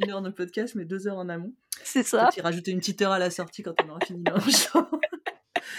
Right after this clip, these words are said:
Speaker 1: Euh, mais là, on arrive à, du coup, au bout de nos, l'heure et je, c'est mon cadre masculin.
Speaker 2: Ouais.
Speaker 1: J'ai, j'ai promis à
Speaker 2: Ouais.
Speaker 1: mon cadre masculin que je
Speaker 2: Ouais.
Speaker 1: respectais le temps des autres et le mien.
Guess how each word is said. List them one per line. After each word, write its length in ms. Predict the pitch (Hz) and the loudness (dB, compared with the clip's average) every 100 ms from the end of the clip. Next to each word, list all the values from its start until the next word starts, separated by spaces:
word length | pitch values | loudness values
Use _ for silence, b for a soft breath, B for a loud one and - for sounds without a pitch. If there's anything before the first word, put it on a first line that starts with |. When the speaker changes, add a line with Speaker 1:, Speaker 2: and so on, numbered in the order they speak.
| B B 403 339 311 220 | B B 2 2 4 4
Speaker 1:
Euh, 360 | 220 220 220 208 | 6 6 4 4
mais 100 | 233 | 6
là, 120 | 285 | 6
on 40 | 285 | 6
arrive 220 | 240 214 | 4 2
à, 220 | 190 202 | 2 0
du 120 | 196 | -2
coup, 100 | 220 | -4
au 100 | 240 | -4
bout 140 | 196 208 | -2 -4
de 140 | 180 | -4
nos, 220 | 196 196 | -2 2
l'heure 340 | 190 196 208 202 | 4 4 2 0
et 120 | 170 | -6
je, 340 | 165 170 160 165 | -4 -4 -4 -8
c'est 160 | - | -6
mon 160 | 175 165 | -6 -4
cadre 300 | 185 170 165 | -6 -6 -6
masculin. 480 | 160 - - 160 156 | -8 -10 -10 -6 0
Speaker 2:
Ouais. 160 | 147 135 | 0 0
Speaker 1:
J'ai, 60 | |
j'ai 120 | 147 | -8
promis 300 | 147 165 175 | -16 -8 -4
à 60 | 175 | -2
Speaker 2:
Ouais. 80 | 143 | -2
Speaker 1:
mon 60 | |
cadre 260 | 143 143 139 | -6 -10 -10
masculin 400 | 139 143 - 147 | -10 -12 -14 -8
que 60 | 175 | -4
je 60 | |
Speaker 2:
Ouais. 140 | 156 147 | -2 -4
Speaker 1:
respectais 540 | - - 143 _ 151 | -8 -20 -20 _ -16
le 120 | 139 | -16
temps 260 | - 160 160 | -14 -14 -14
des 240 | 147 139 | -14 -14
autres 340 | 143 175 _ 151 | -14 -14 _ -18
et 40 | |
le 120 | 127 | -16
mien. 200 | 135 - | -16 -16